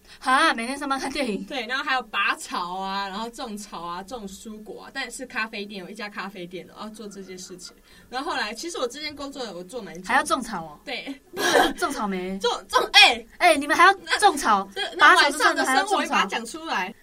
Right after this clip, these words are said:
Speaker 1: 我这个人诚实不说谎，因为我知道我寒暑假不能打工，
Speaker 2: 是。
Speaker 1: 所以我绝对不会去找那种寒暑假要打工的工作。
Speaker 2: 所以你会做什么？
Speaker 1: 我找临时工。
Speaker 2: 哦，临时工哦。
Speaker 1: 对，然后一天一千三。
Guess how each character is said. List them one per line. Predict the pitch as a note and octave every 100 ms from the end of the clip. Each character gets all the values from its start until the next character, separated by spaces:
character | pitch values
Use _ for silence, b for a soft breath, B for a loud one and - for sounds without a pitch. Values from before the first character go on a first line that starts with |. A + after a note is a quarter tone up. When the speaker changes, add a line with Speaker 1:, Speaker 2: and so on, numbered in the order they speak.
| B B B
Speaker 1:
我 | A#3+
这 | F#4
个 | F#4 C4
人 | A3
诚 | A#3+ C4+
实 | A3+
不 | G#3 -
说 | A3+ A3
谎， | F3+
因 | C4
为 | D#4
我 | B3+ F#3+
知 | A3+
道 | A#3+ F#3+
我 |
寒 | F#3+ G#3
暑 | A3 F3+
假 | G#3 F#3+ - -
不 | D#4 F#3+
能 | F3 F#3+
打 | F#3 -
工， | G3
Speaker 2:
是。 | G3 G3+ G#3+ G#3+
Speaker 1:
所 | - - C4 D4 D#4+
以 | B3+ A3
我 | G#3 G3+
绝 | - A3
对 | A3 C#4+
不 | - G#3 G#3+
会 | A#3+
去 | C4
找 | - F3+
那 | G3 G#3+
种 | F#3 -
寒 | - G3+
暑 | G#3 F#3+
假 | G3+
要 | G#3
打 | G3+ D3
工 | F3+
的 | F3
工 | E3+ E3+
作。 | - G3 -
Speaker 2:
所 | D4
以 | C4
你 | G#3+
会 | A#3
做 | A3 A#3 G3+
什 |
么？ | -
Speaker 1:
我 | C#4
找 | C#4 B3+
临 | A3 A3
时 | C4+ G#3+ A3
工。 | A#3 A3+ A#3 b b
Speaker 2:
哦， | D4+ C#4
临 | C4+ E4 -
时 | E4 D4+
工 | D#4+
哦。 | D#4 E4
Speaker 1:
对， | F4+ D#4 C4+ A3+ G#3
然 | C4
后 | D#4+
一 | D4+
天 | D#4+ D4
一 | C#4 C#4+
千 | - B3
三。 | A#3+ - - - - A3+ A3